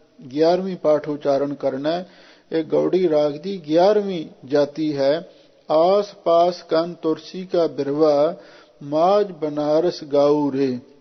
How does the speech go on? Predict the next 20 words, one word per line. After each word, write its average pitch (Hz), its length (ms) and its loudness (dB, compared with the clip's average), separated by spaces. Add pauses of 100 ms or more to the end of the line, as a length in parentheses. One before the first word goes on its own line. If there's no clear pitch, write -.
(840)
ਇੱਥੇ 175 400 0 (120)
ਭਗਤ 156 240 -2
ਕਬੀਰ 165 520 0
ਜੀ 143 280 -4 (1600)
ਫਰਮਾਉਂਦੇ 147 540 0
ਨੇ, 143 260 -2 (720)
"ਆਸ 180 400 0
ਪਾਸ 175 400 0
ਕੰਨ 170 300 -4
ਤੁਰਸੀ 175 480 -6
ਕਾ 190 200 2
ਬਿਰਵਾ।" 127 400 -8 (440)
ਆਸੇ 165 420 2
ਪਾਸੇ 175 600 0
ਤੁਲਸੀ 165 560 -2
ਦੇ 156 380 0
ਬਹੁਤ 160 360 0
ਸੰਘਣੇ 190 480 -6
ਬੂਟੇ 135 380 -4
ਸਨ। 135 440 -6